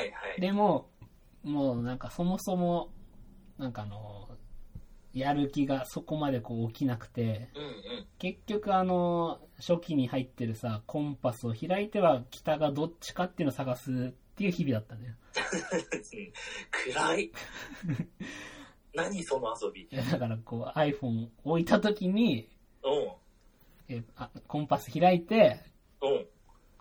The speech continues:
Speaker 2: こっち来たかっていうのを把握するっていう。
Speaker 1: やべえ。
Speaker 2: で、
Speaker 1: それゲームじゃない、多分。
Speaker 2: いや、でもこう、
Speaker 1: うん。
Speaker 2: ちょっとiPhoneをくるくるくるくるやった時に、
Speaker 1: はいはい。
Speaker 2: ちょうど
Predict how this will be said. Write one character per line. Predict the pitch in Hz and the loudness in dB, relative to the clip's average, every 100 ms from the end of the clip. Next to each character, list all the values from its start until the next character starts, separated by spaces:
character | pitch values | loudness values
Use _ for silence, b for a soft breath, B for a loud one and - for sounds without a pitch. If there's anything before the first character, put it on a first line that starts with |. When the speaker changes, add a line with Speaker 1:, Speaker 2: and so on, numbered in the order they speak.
| - | -10
Speaker 2:
こ | - | -6
っ | 139 - | -6 -6
ち | - 156 | -10 -10
来 | - | -2
た | 143 139 | -2 0
か | 127 | -2
っ | - _ - | -2 _ -6
て | |
い | 120 | -2
う | |
の | 135 | -2
を | |
把 | - 131 123 | 0 -2 -2
握 | - | -2
す | 117 | -2
る | 117 | -2
っ | |
て | - 117 | -4 -12
い | 127 | -12
う。 | 135 - - - _ - - | -12 -18 -20 -20 _ -20 -16
Speaker 1:
や | - - - | -14 -12 -4
べ | - | -2
え。 | - - - - - - 131 147 139 | 0 0 -4 -8 -14 -8 0 6 8
Speaker 2:
で、 | - | 6
Speaker 1:
そ | |
れ | - - 165 - | 2 -4 -18 -14
ゲ | - | -10
ー | |
ム | 190 - | -6 -4
じ | - | -4
ゃ | 104 | -4
な | - - | -2 -2
い、 | - - - - | -4 -8 -12 -6
多 | - 113 | -4 -4
分。 | 95 - | -8 -8
Speaker 2:
い | 143 | -2
や、 | 143 | 2
で | 156 | 4
も | 147 113 | 4 0
こ | 113 117 113 110 - - | -2 -4 -2 -4 -10 -6
う、 | 247 | -6
Speaker 1:
う | |
ん。 | - - - | -6 -6 0
Speaker 2:
ち | |
ょ | 254 | 0
っ | - - | 0 2
と | 190 - - - | 4 4 -4 -4
iPhone | 156 175 165 | 2 4 4
を | 131 | 2
く | 170 | 4
る | 165 165 | 4 4
く | 139 | 0
る | |
く | 135 165 | 2 0
る | 151 | 2
く | |
る | 131 | 2
や | 131 | 0
っ | - | -2
た | 175 | -6
時 | 175 170 156 | -4 -2 0
に、 | 185 147 95 - _ - - - | 2 2 0 -8 _ -20 -18 -6
Speaker 1:
は | - | -4
い | 247 | -4
は | 190 180 | -8 -10
い。 | - | -10
Speaker 2:
ち | - | -4
ょ | 185 196 202 | 0 2 4
う | |
ど | 202 185 | 4 2